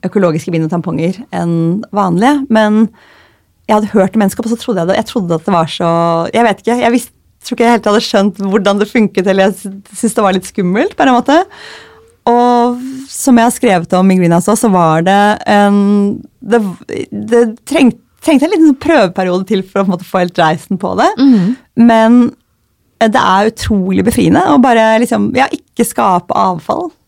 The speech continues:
Speaker 2: Mm.
Speaker 1: når, når man har mensen. Og, og ja, det er mye, det er enklere, og det er, eh, og du kan ha den i tolv timer uten å tenke på at du har det en gang, i stedet for å ha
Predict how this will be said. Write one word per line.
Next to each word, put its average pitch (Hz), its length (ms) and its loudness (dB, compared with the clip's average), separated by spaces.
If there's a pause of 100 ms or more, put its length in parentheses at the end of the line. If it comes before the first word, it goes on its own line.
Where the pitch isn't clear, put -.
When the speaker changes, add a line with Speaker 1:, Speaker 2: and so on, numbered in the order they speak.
Speaker 2:
Mm. 240 320 4
Speaker 1:
når, 247 300 4 (260)
når 202 240 2 (260)
man 202 140 2
har 196 160 2
mensen. 175 300 -2 (100)
Og, 214 460 2 (960)
og 240 280 2
ja, 320 140 2 (260)
det - 80 0
er 294 240 4
mye, 285 320 6
det 262 80 2
er - 140 0
enklere, 233 340 2
og 220 80 2
det 220 60 2 (160)
er, 208 180 0
eh, 202 460 2 (180)
og 214 140 -2 (100)
du 254 80 0
kan 262 220 4 (100)
ha 202 140 2
den 185 100 0
i 185 80 -6
tolv 165 240 0
timer 170 240 -2
uten - 160 -8
å - 160 -6
tenke 185 340 -4
på 165 120 -6
at - 100 -10
du - 20 -2
har - 200 0
det 156 80 0
en - 20 2
gang, 175 100 2
i 170 60 0
stedet 151 240 0
for 165 140 -4
å 165 40 -2
ha 165 120 0